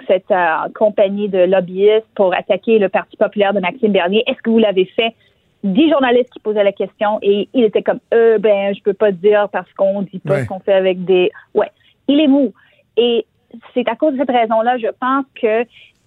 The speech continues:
Speaker 1: il va durer pour un petit bout de temps, mais je ne sais pas s'il va toffer jusqu'à la fin de ce mandat parce que les conservateurs vont se dire, «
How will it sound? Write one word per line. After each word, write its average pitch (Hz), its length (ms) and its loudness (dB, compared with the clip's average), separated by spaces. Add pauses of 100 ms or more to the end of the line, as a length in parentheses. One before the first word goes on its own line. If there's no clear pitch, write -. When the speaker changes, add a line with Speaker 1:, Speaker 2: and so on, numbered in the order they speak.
(140)
Speaker 1:
il 240 120 0
va 240 120 0
durer 254 320 2
pour 262 180 -2
un 220 200 0 (220)
petit 262 280 -4
bout 240 140 -2
de 202 40 -12
temps, 262 360 -2
mais 208 800 0
je 202 100 -10
ne 202 100 -10
sais 202 240 -6
pas 262 140 0 (100)
s'il 214 140 -8
va 196 120 -2
toffer 208 380 0
jusqu'à 196 260 -6
la 185 120 -2
fin 185 120 -10
de 180 100 -12
ce 175 80 -6
mandat 170 380 -4
parce 185 280 -4
que 233 100 0 (460)
les 196 60 -4
conservateurs 214 520 -2
vont 226 160 -4
se 180 40 -14
dire, « 226 220 0